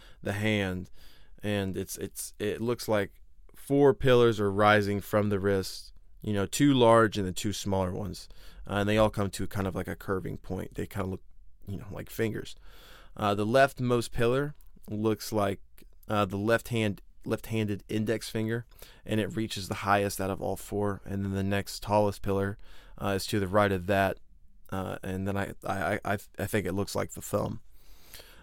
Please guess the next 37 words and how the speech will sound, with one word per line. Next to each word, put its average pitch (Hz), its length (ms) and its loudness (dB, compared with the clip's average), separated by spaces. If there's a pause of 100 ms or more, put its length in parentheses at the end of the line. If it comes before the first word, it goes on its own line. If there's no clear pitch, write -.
Uh, 107 80 0
and 110 200 6
then 110 100 4
behind 110 380 6
those 104 240 0
two 123 320 2
is 104 120 0
what 101 140 2
looks 101 320 -4
like 98 320 0
to - 120 -8
be 101 180 0
the 104 80 -4
middle 139 240 4
finger 143 600 2
and, 104 420 -4 (160)
uh, 95 260 -4
the 104 100 -6
pinky, 107 600 0 (580)
uh, 101 260 2
in 101 140 0
the 98 100 -2
distance 92 460 -6
as - 180 -12
well. - 280 -8 (2250)
Uh, 110 240 0
now, 107 500 4 (1300)
what 156 340 6
are, 131 560 8 (420)
you 120 200 2
know, 113 240 6
what 113 360 6
are 127 200 8
the 107 140 2
Pillars 107 380 4
of 104 140 -2
Creation? 98 720 -2